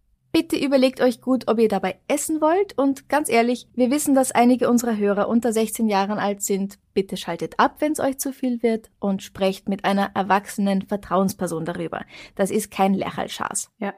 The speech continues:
Speaker 1: Das ist alles wirklich passiert und es ist richtig harter Tobak.
Speaker 2: Ja.
Speaker 1: Gut, bist du bereit?
Speaker 2: Nein, aber lass uns anfangen.
Speaker 1: Kelly Ann Bates wird am achtzehnten Mai neunzehnhundertachtundsiebzig in Hattersley geboren. Das ist ein Ort in der Nähe von Manchester.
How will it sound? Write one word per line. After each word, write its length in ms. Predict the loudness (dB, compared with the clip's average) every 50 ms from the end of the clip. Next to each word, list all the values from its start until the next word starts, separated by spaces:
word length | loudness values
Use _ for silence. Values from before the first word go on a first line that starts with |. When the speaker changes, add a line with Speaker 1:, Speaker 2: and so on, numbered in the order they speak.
| _ _
Speaker 1:
Das 160 | -2 -2 -2
ist 160 | -2 -6 -2 2
alles 240 | 2 2 2 2
wirklich 280 | -2 -4 -4 -4 -8 -6
passiert 440 | -6 -6 -4 0 0 0 0 0 -4 _ _ _
und 160 | 0 2 2 2
es 160 | 0 0 -2
ist 340 | -2 0 -2 -4 _ -4 0
richtig 360 | 0 0 0 0 -6 -4 -4
harter 240 | -6 -6 -6 -8 -10
Tobak. 340 | -10 -12 -12 -14 -18 _ _ _ _ _ _ _ _ -8
Speaker 2:
Ja. 120 | -8 -8 -8 _ _ _ _ -2
Speaker 1:
Gut, 340 | 2 4 4 2 2 -2 -4
bist 200 | -4 -4 -2 -2
du 60 | 0
bereit? 500 | 2 4 4 6 6 4 2 0 -4 -12 _ _ _ _ _ _ _ _ _ 0
Speaker 2:
Nein, 500 | 2 6 6 6 6 6 4 2 0 -2 -8 _ -10
aber 180 | -8 -4 -2 2
lass 220 | 2 2 2 0
uns 140 | -4 -4 -4
anfangen. 480 | -6 -6 -6 -6 -6 -4 -4 -4 -6 -10 _ _ _ _ _ _ _ _ _ _ _ _ _ _ _ _ _ _ _ _ _ _ _ _ _ _ _ _ _ _ _ _ -2
Speaker 1:
Kelly 240 | 2 2 4 4 4
Ann 300 | 4 6 6 6 6 6
Bates 440 | 6 6 6 6 4 2 0 -6 -2
wird 140 | 0 2 2
am 140 | 2 2 0
achtzehnten 560 | -2 -6 -8 -4 0 2 2 2 4 2 4
Mai 220 | 4 6 4 6 4
neunzehnhundertachtundsiebzig 1400 | 4 4 4 2 0 0 0 2 2 2 2 0 -2 -4 -4 -4 -2 -2 0 0 0 -2 -2 -4 -4 -4 -4 -2 -2
in 180 | -2 0 0
Hattersley 440 | 0 -2 0 0 -2 -2 0 -2 0
geboren. 540 | 0 0 0 2 0 2 2 2 2 2 2
Das 180 | 0 -2 -4
ist 140 | -4 -4 -2 -2
ein 120 | -2 0
Ort 280 | 0 0 0 0 0 0
in 120 | 2 2
der 120 | 4 4 2
Nähe 260 | 2 0 0 -2 -4
von 260 | -2 0 2 4 4
Manchester. 680 | 4 2 0 -4 -6 -6 -6 -6 -2 0 0 -2 -2